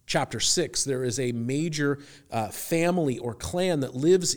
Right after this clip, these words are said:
i-, among the people of Israel who have their heritage from a Canaanite, a non-Jewish woman named Rahab. And it answers these questions. And it's in the Bible for us as Christians because it gives us a picture of the gospel.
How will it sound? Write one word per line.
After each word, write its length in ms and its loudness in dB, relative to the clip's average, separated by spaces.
i-, 100 -12
among 300 0
the 80 0
people 300 -2
of 80 0
Israel 420 0
who 260 -2
have 340 -2
their 300 4
heritage 800 2
from 360 0
a 80 -8
Canaanite, 540 -2
a 40 -2
non-Jewish 800 0
woman 320 0
named 240 -2
Rahab. 460 -2
And 100 0
it 120 -2
answers 440 2
these 200 2
questions. 680 -6
And 100 6
it's 140 4
in 120 4
the 80 4
Bible 420 6
for 220 -6
us 200 8
as 180 0
Christians 480 2
because 260 2
it 100 -2
gives 200 6
us 120 6
a 60 2
picture 380 4
of 100 2
the 80 4
gospel. 640 2